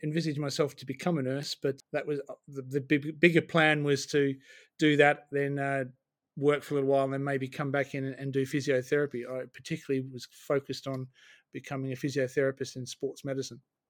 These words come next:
at the time, but that never eventuated. So, uh, once I'd finished the training, I then went down to Melbourne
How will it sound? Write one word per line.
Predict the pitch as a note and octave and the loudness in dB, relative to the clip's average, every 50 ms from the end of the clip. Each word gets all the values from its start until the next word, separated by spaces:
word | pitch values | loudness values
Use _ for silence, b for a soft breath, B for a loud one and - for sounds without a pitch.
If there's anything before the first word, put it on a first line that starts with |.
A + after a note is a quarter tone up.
| _ - | _ -10
at | C#3+ C#3 - | -10 -10 -10
the | - | -10
time, | C3+ - D3 C3+ C3 B2 B2 _ b b b b b b | -10 -6 -6 -4 -4 -6 -10 _ b b b b b b
but | - D3+ | -8 0
that | D3+ E3 D#3+ D#3+ | 2 2 2 4
never | E3 F3+ F#3 E3+ E3+ | 6 6 8 8 8
eventuated. | D#3 D3 E3+ E3 D#3+ - - C#3 C3 B2+ B2+ B2 - | 8 10 8 6 6 4 2 2 2 2 0 -4 -8
So, | - - D3+ C#3+ C#3 C#3+ C#3 C#3 B B B B B B B B B - | -6 -2 0 2 2 2 0 -2 B B B B B B B B B -14
uh, | - - - E3 | -12 -10 -6 0
once | E3+ E3 E3 D#3+ - | 0 0 2 2 2
I'd | D#3 C#3 - | 2 2 2
finished | - F3+ E3+ D#3+ - - | 2 2 2 2 2 -2
the | D3 C#3 | -4 -2
training, | - E3+ D#3+ D#3 D3+ C#3 C#3 C#3 C#3 | 0 0 2 2 2 -2 -2 -4 -2
I | C3+ | -2
then | C3+ C#3+ C#3+ C#3 | -2 -2 -2 -4
went | C#3 C#3 C3 C3 | -4 -4 -4 -4
down | D3 C#3+ C#3 C3 | -4 -4 -4 -4
to | C3+ | -4
Melbourne | C3+ C#3 C#3 C3+ B2+ C3+ C3+ C3+ | -4 -2 -4 -4 -4 -4 -6 -6